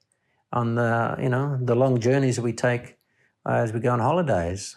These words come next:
or, you know, just driving to the shops. Sounds strange, doesn't it? But that's what the Bible's telling us to do when you're walking along the road. When you're traveling,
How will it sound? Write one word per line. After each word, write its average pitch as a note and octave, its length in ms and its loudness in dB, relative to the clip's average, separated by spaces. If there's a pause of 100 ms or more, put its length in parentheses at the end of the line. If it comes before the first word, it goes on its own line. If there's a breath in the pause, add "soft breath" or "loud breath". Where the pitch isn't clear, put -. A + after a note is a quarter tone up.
or, G#2 540 -6
you A#2+ 100 -4
know, E3 200 -4
just - 460 -12
driving C#3+ 340 -2
to D3+ 60 0
the D#3 100 -4
shops. - 560 -8 (1200)
Sounds C#3 380 -2
strange, E3+ 340 0
doesn't G3 220 -2
it? A2+ 200 -4
But A2+ 320 -4 (220)
that's - 200 -12
what E3+ 140 0
the C#3 60 0
Bible's C#3 300 2
telling C#3+ 280 0
us A#2 120 -2
to - 100 -8
do F3 120 0
when A2+ 200 -2
you're G#2 80 -2
walking C3 320 0
along B2+ 160 0
the A#2+ 80 0
road. G#2 160 2
When D3+ 100 2
you're F3+ 80 2
traveling, C3+ 560 0